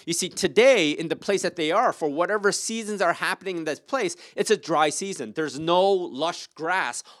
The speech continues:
on this side of that pathway. Everything has been eaten out. Everything is brown. And so the shepherd has to take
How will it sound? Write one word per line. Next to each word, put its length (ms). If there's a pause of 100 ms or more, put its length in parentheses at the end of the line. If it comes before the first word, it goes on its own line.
(100)
on 300
this 220
side 540
of 140
that 240
pathway. 540 (880)
Everything 460
has 140
been 240
eaten 280
out. 320
Everything 480
is 140
brown. 480 (240)
And 160
so 220
the 160
shepherd 600 (220)
has 320
to 160
take 500